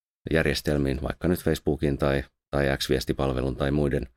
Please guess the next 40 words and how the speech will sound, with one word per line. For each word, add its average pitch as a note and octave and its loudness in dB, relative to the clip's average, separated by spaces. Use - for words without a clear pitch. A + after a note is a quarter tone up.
tällaisen C2+ 0
niin - 0
kuin - -2
arkistoihin. D#2 2
Et - -12
käsittääkseni D2+ 0
sitä - -2
on C#2+ 2
ihan - 0
X-palvelunkin, D2+ 2
niin D2 0
alkuperäisen, D2 2
oliko C2 -2
se - -2
nyt F2 0
Yhdysvalloissa D#2 2
varmaan, C#2+ 2
ehkä C#2 -2
muistat, D2+ -2
niin, C#2 -4
niin E2 4
hallinto E2 4
on D2+ 2
niin D2+ 2
kuin C#2+ 2
jossain D2+ 0
kohtaa C#2+ 0
ensin D#2 0
päättänyt, C#2 0
että - -8
se - 0
on C2+ 0
tämmöistä C#2 0
digitaalista E2 2
arkistoa, D2 0
mut C2 -4
nykyisin D#2 2
sitä C#2+ 0
tehdään D2+ 2
poimintoina. C2 2